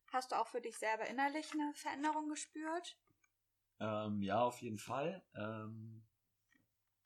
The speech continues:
Speaker 2: würde ich so beschreiben, eine innere Stärke, die sich da aufgebaut hat, und eine Zufriedenheit, Gelassenheit, so. Ich reg mich immer noch manchmal über Sachen auf, ähm, aber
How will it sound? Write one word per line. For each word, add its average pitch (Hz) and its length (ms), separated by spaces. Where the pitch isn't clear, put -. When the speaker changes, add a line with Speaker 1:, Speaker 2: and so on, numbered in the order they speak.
Speaker 2:
würde 113 440
ich 117 120
so 123 140
beschreiben, 120 560
eine 101 80
innere 117 300
Stärke, 117 480
die 135 100
sich 135 160
da - 120
aufgebaut 135 580
hat, 151 220
und 107 340
eine 107 300
Zufriedenheit, 120 880
Gelassenheit, 110 760
so. 104 340
Ich 104 180
reg 127 160
mich 123 140
immer 143 200
noch 139 260
manchmal 135 380
über 123 160
Sachen 131 280
auf, 143 420
ähm, 113 540
aber 117 760